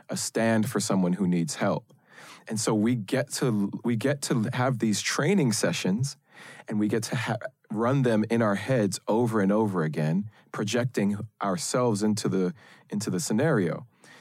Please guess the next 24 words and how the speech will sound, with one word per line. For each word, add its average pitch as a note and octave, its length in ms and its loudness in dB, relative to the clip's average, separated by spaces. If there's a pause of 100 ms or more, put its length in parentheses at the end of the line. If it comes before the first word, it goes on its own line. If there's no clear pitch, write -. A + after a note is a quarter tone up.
(140)
In A2 120 -2
the G2+ 80 2
same C#3 340 2
way A2 280 4
that G#2 140 0
we G#2 140 2
will G2 120 0
train A2+ 460 2
for G2 300 2
an F#2 80 2
athletic, G2 720 -2
uh, G2 220 0
event, G#2 560 -2 (500)
this B2+ 340 -2
is A2 260 0
our G#2+ 320 2
social G#2+ 480 -2
training. E2+ 520 -2 (260)
And F#3 120 -6
song A2 680 2
is F2+ 460 0 (340)
an - 80 -4
important, F#2+ 680 -2 (460)
uh, E2 140 -10